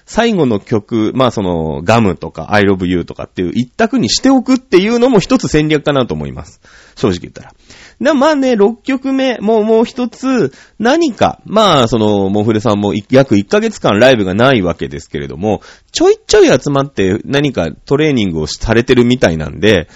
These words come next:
あのー、まあ、新曲、何か新しい曲が入るんじゃないかというのが、えー、大方、<laughs> 大方の予想、俺の中のね、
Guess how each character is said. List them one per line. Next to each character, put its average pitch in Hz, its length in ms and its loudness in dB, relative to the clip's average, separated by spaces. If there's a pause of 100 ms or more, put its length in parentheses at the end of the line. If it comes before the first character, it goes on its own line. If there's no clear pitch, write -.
(320)
あ 104 200 -2
の 53 1300 -8
ー、 - 160 -20 (160)
ま 277 360 0
あ、 - 60 -10 (680)
新 214 300 -2
曲、 196 320 -2
何 202 260 2
か 185 320 2
新 165 280 2
し 165 180 -2
い 139 60 -2
曲 - 220 -8
が 143 80 -4
入 170 220 2
る 156 100 -2
ん 143 40 -4
じ 151 80 2
ゃ - 20 2
な 196 140 0
い 202 100 -2
か 392 160 2
と - 140 -4
い 120 140 2
う 127 120 0
の 104 140 -4
が、 214 340 -2 (540)
え 92 400 -2
ー、 - 60 -6
大 143 160 4
方、 131 260 -2 (100)
<laughs> - 160 -6
大 170 220 0
方 220 240 -2
の 170 100 0
予 147 60 2
想、 147 140 -2
俺 233 240 6
の 247 120 4
中 240 240 0
の 90 80 -4
ね、 101 160 -6